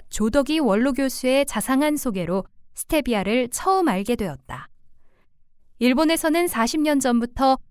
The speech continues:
연구 활용되고 있는 이 식물을 한국 사회에 지금이라도 알려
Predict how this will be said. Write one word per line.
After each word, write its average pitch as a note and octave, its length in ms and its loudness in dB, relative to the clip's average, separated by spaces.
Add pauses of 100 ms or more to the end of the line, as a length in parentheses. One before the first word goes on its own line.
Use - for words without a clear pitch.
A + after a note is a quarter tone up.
(140)
연구 G#3+ 480 2
활용되고 C#4 580 0
있는 G#3 400 2
이 G#3 180 0
식물을 G#3 580 -2 (320)
한국 E4+ 420 -2
사회에 C#4+ 540 4
지금이라도 C#4 600 -2
알려 D#3+ 380 -2